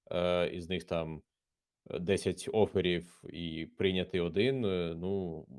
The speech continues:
окей. Але якщо це ринок менший, і компаній таких менше, і просто ходити, умовно, проходити інтерв'ю і всім відмовляти,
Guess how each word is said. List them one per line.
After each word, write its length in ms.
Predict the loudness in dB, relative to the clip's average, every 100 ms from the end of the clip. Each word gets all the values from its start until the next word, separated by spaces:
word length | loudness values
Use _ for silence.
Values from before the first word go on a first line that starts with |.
| -20 _
окей. 500 | -16 -8 -2 -2 -4 -12 _ _ _ _
Але 240 | 0 4 4
якщо 240 | 4 -2
це 140 | -4 -2
ринок 380 | 2 2 2 2
менший, 400 | 2 2 -2 -2
і 20 |
компаній 460 | -2 2 2 2
таких 300 | -4 -10 -4
менше, 360 | 0 0 0 -4
і 120 | -6
просто 320 | -6 -8 -8
ходити, 680 | -8 -4 -2 -2 -2 -2 -4 -10 _ -4
умовно, 300 | -2 0 -2
проходити 440 | 0 4 4 4
інтерв'ю 400 | -2 -2 0 0
і 20 |
всім 260 | -2 -4 -4
відмовляти, 680 | -2 0 4 4 4 -2